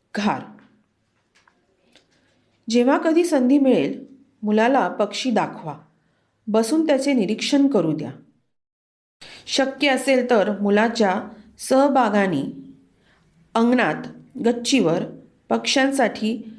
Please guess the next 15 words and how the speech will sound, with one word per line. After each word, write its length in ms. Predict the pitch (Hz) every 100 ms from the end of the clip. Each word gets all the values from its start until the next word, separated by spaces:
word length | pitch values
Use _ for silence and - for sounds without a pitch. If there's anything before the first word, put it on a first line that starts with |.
| - -
बाजरी, 520 | 185 165 160 170 175
ज्वारी 800 | 180 208 202 165 160 165 170 - _
इत्यादी 540 | 226 233 220 165 143 - -
आणि 220 | 196 208
पाणी 440 | 220 196 151 190 269 - -
रोज 580 | 190 220 254 320 320 - -
ठेवत 380 | 233 196 202 202
जा, 120 | 139 95 - _ _ _ _
तर 200 | 233 208
मूल 420 | 220 208 254 -
खूप 400 | - 302 339 339
काही 360 | 240 208 196 233
निरीक्षणातून 880 | 247 185 196 - 226 208 208 240 269
शिकू 300 | 302 311 160
शकेल. 380 | - - 165